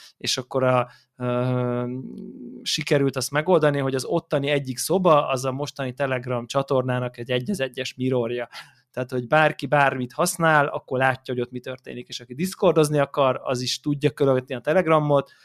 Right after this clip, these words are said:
aki pedig telegramozni akar, az is látja, aki Discordol ír be, tehát ezek ott, az ott mirror, mirrorba vannak. Úgyhogy, ö, aki szeretne egy kicsit ilyen, ö, Discordosabban interaktálni, az, ö, annak az, az, az, az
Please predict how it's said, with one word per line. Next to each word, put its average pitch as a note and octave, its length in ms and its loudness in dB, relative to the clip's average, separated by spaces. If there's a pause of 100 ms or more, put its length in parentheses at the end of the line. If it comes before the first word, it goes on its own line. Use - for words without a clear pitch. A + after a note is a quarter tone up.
(140)
aki - 240 -12
pedig B2+ 360 -10
telegramozni D3+ 720 2
akar, D3 500 2
az C#3+ 200 -2
is C#3 140 -4
látja, C#3 400 0
aki C3 220 -4
Discordol B2 540 -4
ír B2 160 -2
be, D3+ 120 4
tehát D3 280 0
ezek C3 320 -6
ott, - 220 -12
az C3+ 220 0
ott B2+ 300 -4 (100)
mirror, C3 640 -2
mirrorba B2+ 480 -4
vannak. F3+ 420 4 (440)
Úgyhogy, C#3+ 380 0
ö, D3+ 180 4
aki D#3 260 0
szeretne E3 580 4
egy C3+ 140 0
kicsit - 420 -6
ilyen, B2+ 340 0
ö, B2+ 220 0 (400)
Discordosabban C#3 840 2
interaktálni, C3+ 920 0
az, C3+ 420 0
ö, C3 280 2 (520)
annak B2 320 -2
az, B2 200 -2
az, - 420 -4
az, B2+ 160 -10
az C3+ 220 -6